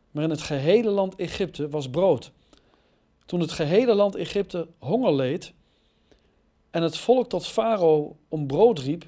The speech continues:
zei de Farao tot alle Egyptenaren: "Ga tot Jozef, doet wat hij u zegt." Toen de hongersnood nu over de gehele aarde heerste,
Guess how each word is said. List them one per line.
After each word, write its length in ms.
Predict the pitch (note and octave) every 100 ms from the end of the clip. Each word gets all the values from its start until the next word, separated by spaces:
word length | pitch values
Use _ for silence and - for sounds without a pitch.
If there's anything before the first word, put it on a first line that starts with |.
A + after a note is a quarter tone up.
| - _ _ _
zei 280 | - B2+ F3
de 80 | F3
Farao 460 | D#3 G3+ G3+ F#3 F3
tot 180 | E3+
alle 180 | F#3+ G#3
Egyptenaren: 800 | F3+ G3 F#3 F3+ F3+ F3 E3+ F3 - _ _
"Ga 340 | - - G#3 B3+
tot 240 | B3+ A#3 D#3
Jozef, 600 | A3 B3 - B2 - - _ _ _ _ _ -
doet 340 | A#2+ A3 C4+
wat 200 | G3+ A3
hij 240 | F#3 G#3 G#3
u 60 |
zegt." 460 | F3+ A3 G3+ - - _ _ _ _ _ _ -
Toen 160 | G#3+
de 60 | G3
hongersnood 580 | E3+ B3 G3+ G#3 G3+ F#3+
nu 180 | F#3+ -
over 240 | F#3+ F3
de 60 | D#3+
gehele 520 | - D3+ G3+ A#3 -
aarde 300 | G#3 G#3 F3
heerste, 480 | D#3 G3+ D#3 -